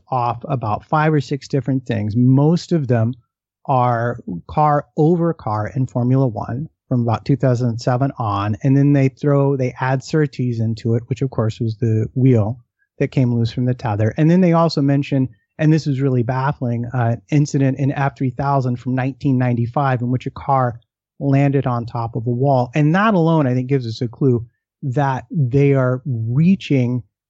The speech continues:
to find a problem rather than having to find a problem based on research. And as a result,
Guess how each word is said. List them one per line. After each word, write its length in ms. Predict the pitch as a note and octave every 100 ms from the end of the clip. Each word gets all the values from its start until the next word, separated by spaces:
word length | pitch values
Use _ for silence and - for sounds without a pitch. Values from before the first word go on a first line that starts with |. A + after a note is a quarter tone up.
| -
to 140 | D3
find 520 | B2 D3+ C#3 C#3 C3 -
a 80 |
problem 720 | C#3 - C3+ B2+ A2+ G#2+ - - _ -
rather 380 | C#3 B2 B2+ B2+
than 160 | B2+
having 400 | G#2 C3+ B2+ B2
to 80 | A#2
find 420 | A#2 C#3+ C3+ C3+
a 60 | C3
problem 520 | - A2+ G#2+ A2+ G#2+ - B2+
based 400 | A2 A#2+ A#2+ A#2+ -
on 480 | C3 A#2 A2+ G#2+
research. 720 | A2 A#2 A#2 - G#2 G2 - -
And 180 | D#3 D3
as 120 | C#3
a 60 | C3
result, 640 | B2+ A#2+ A2+ F3+ C#3 -